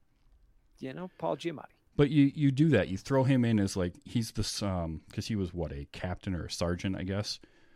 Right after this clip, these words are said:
Speaker 2: Um,
Speaker 1: Mm-hmm.
Speaker 2: and he's just, like, this put upon sergeant, like, "We've been stuck here for I don't know how long," and, you know, he's complaining about his knees and his ankles and all that. Like, it works.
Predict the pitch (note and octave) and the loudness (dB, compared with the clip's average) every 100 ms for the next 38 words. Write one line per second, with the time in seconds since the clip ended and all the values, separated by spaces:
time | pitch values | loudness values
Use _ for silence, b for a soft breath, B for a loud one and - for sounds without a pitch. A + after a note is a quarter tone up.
0 | b F#2 F#2 D#2+ D#2 - G#2 G2 A2 A2+ | b -2 0 0 -2 -4 -2 0 0 -2
1 | - G#2+ - - - G#2+ - F2+ F2 F#2 | -2 -2 -4 -6 -4 -4 -2 -2 0 0
2 | F2+ D2 D#2 F#2+ F#2+ F#2 - G2+ - F2+ | 0 -2 -2 -2 -2 -2 -2 -2 -2 -2
3 | - F2 F2+ F2 - F#2 F2 E2+ E2 E2 | -2 -2 0 0 0 0 2 2 2 0
4 | D2 D#2 D#2+ D#2 D#2+ E2+ - F2+ E2 E2 | -2 -4 -4 -4 -6 -6 -4 -2 -2 -2
5 | D#2 D#2+ F2+ F2+ F2+ E2 E2+ D#2+ E2+ E2+ | -4 -2 0 2 0 -2 -4 -2 -2 -4
6 | D#2 D#2+ E2+ D#2+ F2+ G2+ A#2 A#2+ C#3+ - | -6 -4 -4 -4 -4 -4 -2 0 0 -2
7 | - | -14